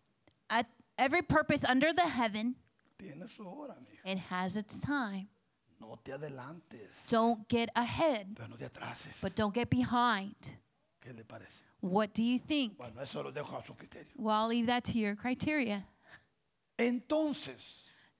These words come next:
Speaker 1: Therefore,
Speaker 2: porque un verdadero niño
Speaker 1: because a true child
Speaker 2: ante los ojos del Padre
Speaker 1: before the eyes of the Father
Speaker 2: es el bebé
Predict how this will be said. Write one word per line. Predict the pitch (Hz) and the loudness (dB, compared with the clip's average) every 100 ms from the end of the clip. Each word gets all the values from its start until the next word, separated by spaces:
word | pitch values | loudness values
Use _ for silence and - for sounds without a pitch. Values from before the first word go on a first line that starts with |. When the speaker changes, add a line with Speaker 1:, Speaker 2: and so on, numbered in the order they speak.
| _ _ _ _ - | _ _ _ _ 0
Speaker 1:
Therefore, | 330 349 - 226 208 208 247 - | 2 2 2 2 4 2 -2 0
Speaker 2:
porque | 220 226 - 233 | 4 4 6 8
un | 262 339 339 | 8 6 6
verdadero | 277 254 233 247 285 262 | 8 8 8 8 8 6
niño | 254 262 202 - - | 2 0 -2 -10 -6
Speaker 1:
because | 262 247 247 | -2 0 2
a | 262 | 2
true | - - 403 370 | 0 2 4 4
child | 370 - - 330 247 208 196 214 - 226 | 4 0 4 4 6 4 2 0 2 6
Speaker 2:
ante | 247 247 247 | 6 6 4
los | 226 226 220 - | 6 4 0 2
ojos | 294 330 - 277 220 | 4 4 2 0 2
del | 220 214 | 2 2
Padre | - - 262 175 139 131 | -2 4 4 4 -2 2
Speaker 1:
before | 302 - 285 285 | 2 6 6 6
the | 269 - | 6 6
eyes | 311 330 330 - | 6 6 4 4
of | 277 262 | 4 6
the | 262 | 4
Father | - 339 359 294 226 208 | 6 6 8 8 6 6
Speaker 2:
es | 226 247 - - | 6 4 0 2
el | 220 202 | 2 4
bebé | 185 180 220 269 294 | 0 2 4 4 0